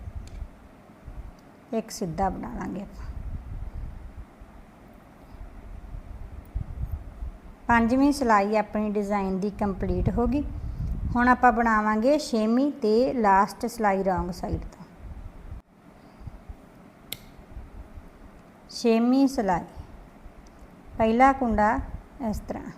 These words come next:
ਹੁਣ ਜਿਹੜੇ ਉੱਧਰ ਉਲਟੇ ਆ, ਇੱਧਰ ਬਣਾਵਾਂਗੇ ਦੋ ਸਿੱਧੇ,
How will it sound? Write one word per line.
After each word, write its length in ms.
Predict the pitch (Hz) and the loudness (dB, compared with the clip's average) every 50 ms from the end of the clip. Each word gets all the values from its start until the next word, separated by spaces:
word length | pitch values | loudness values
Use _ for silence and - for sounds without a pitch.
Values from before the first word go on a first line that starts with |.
| - - - - - - - - - - - - - - - - - - - | -16 -18 -18 -18 -18 -18 -20 -20 -18 -18 -18 -20 -20 -20 -20 -20 -12 -6 -2
ਹੁਣ 120 | 220 220 | 0 0
ਜਿਹੜੇ 300 | 190 220 226 226 262 269 | 2 4 4 6 6 6
ਉੱਧਰ 260 | 254 233 208 240 247 | 6 4 2 2 2
ਉਲਟੇ 440 | 240 214 202 196 196 - - 240 247 | 2 2 2 0 0 -2 0 2 2
ਆ, 20 | 247 | 2
ਇੱਧਰ 320 | 240 233 220 202 196 240 247 | 2 0 -2 0 0 0 2
ਬਣਾਵਾਂਗੇ 640 | 226 247 247 233 226 220 214 214 208 208 202 214 214 | 2 2 4 4 2 2 2 0 0 0 0 -2 -2
ਦੋ 340 | 196 185 202 202 196 202 208 | -2 -2 -2 0 0 0 -2
ਸਿੱਧੇ, 560 | 208 - - 185 175 175 - 262 285 330 | -4 -6 -8 -8 -8 -4 0 2 2 2